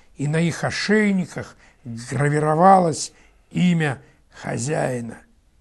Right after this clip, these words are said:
Этому, этому, этому, этому, этому. Сталинщина наштамповала тысячи тысяч таких начальников и их подчинённых, которые, собственно,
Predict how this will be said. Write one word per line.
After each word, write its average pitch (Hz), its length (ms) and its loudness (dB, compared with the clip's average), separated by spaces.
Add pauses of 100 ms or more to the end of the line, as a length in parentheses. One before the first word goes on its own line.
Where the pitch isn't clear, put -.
(460)
Этому, 170 640 -4 (340)
этому, 160 680 -4 (320)
этому, 165 640 -6 (100)
этому, 170 680 -6
этому. 170 580 -6 (540)
Сталинщина 165 1160 0 (340)
наштамповала 170 960 2
тысячи 247 760 0
тысяч - 720 -2 (400)
таких 170 440 -2
начальников 165 880 -2 (240)
и 165 140 -2
их - 140 -8
подчинённых, 180 800 -4
которые, 165 320 -2
собственно, - 480 -4